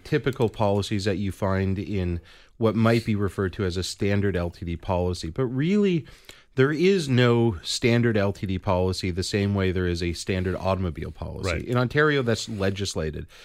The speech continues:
Speaker 1: So virtually every automobile policy looks identical. That's not true for long-term disability. There are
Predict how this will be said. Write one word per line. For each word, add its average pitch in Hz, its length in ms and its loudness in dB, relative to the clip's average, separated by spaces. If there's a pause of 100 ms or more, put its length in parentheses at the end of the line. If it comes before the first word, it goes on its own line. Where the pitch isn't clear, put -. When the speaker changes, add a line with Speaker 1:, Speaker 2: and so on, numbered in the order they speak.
(160)
Speaker 1:
So 104 340 0
virtually 127 540 2
every 113 240 4
automobile 107 420 4
policy 101 420 0
looks 90 220 -4
identical. 123 640 0 (320)
That's 143 260 4
not 143 220 2
true 117 240 2
for 110 160 0
long-term 101 420 0
disability. 82 640 -6 (340)
There 120 360 4
are 110 480 4